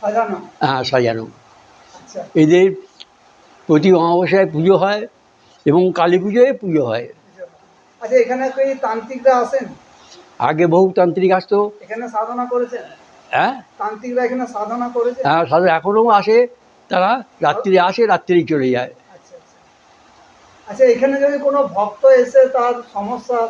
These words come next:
Speaker 1: শারীরিক সমস্যার সমাধানের, উম, পথ পাওয়া যায় এখান থেকে?
Speaker 2: হ্যাঁ, বহু পাওয়া যায়।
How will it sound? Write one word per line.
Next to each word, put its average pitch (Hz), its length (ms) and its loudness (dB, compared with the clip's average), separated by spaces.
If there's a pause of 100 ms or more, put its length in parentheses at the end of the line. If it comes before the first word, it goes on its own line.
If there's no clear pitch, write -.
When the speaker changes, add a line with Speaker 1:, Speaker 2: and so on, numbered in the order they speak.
(120)
Speaker 1:
শারীরিক 220 400 -4
সমস্যার 233 500 -10
সমাধানের, 226 560 -10 (1080)
উম, 214 400 -14
পথ 220 180 -2 (420)
পাওয়া 214 200 -2
যায় 240 180 -2
এখান 214 180 -10
থেকে? 214 260 -14 (380)
Speaker 2:
হ্যাঁ, 170 300 -2
বহু 165 260 2
পাওয়া 143 280 2
যায়। 131 220 0